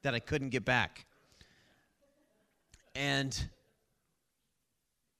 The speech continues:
and as I got into Proverbs, like, the word just started renewing my mind and recalibrating me and set me back right to who God is and what God thinks about things and,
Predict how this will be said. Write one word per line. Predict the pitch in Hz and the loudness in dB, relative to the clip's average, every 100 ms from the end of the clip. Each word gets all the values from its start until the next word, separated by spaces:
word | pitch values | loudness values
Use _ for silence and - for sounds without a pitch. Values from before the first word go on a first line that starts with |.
| _ _ _ _ _ _ _ _ _ _ _ _ _ _ | _ _ _ _ _ _ _ _ _ _ _ _ _ _
and | 139 | -6
as | 156 147 | -2 -2
I | |
got | 127 165 - - | 0 0 -2 -4
into | 160 | -6
Proverbs, | 147 151 139 131 120 113 | -4 -2 -2 -2 -4 -6
like, | 123 | -8
the | 117 | -8
word | 135 151 156 135 | -6 -4 -4 -4
just | 113 - | -8 -10
started | - 143 | -12 -12
renewing | 127 127 135 143 143 135 | -8 -6 -4 -2 0 -2
my | 127 | -4
mind | 113 117 131 127 120 110 | -6 -4 -2 -2 -2 -6
and | 101 - - - 139 | -8 -12 -20 -8 2
recalibrating | 160 - - 139 147 131 123 120 | 2 2 2 0 0 0 0 0
me | 117 | -2
and | 104 | -2
set | 98 - 185 | 0 2 2
me | 151 147 | 0 -2
back | 131 127 135 | -2 -4 -4
right | 113 117 117 110 | -2 0 0 -2
to | - 117 98 - - _ | -4 -4 -4 -8 -20 _
who | - 190 | -2 0
God | 160 147 139 127 | 4 4 4 2
is | 107 95 | -2 -2
and | 101 113 | -4 -4
what | 135 - | -4 -2
God | 143 - | -4 -4
thinks | - 151 147 - | -2 0 0 -2
about | 120 117 110 | 0 0 -2
things | - 151 139 117 107 110 | -6 -2 0 -2 -4 -6
and, | 104 | -6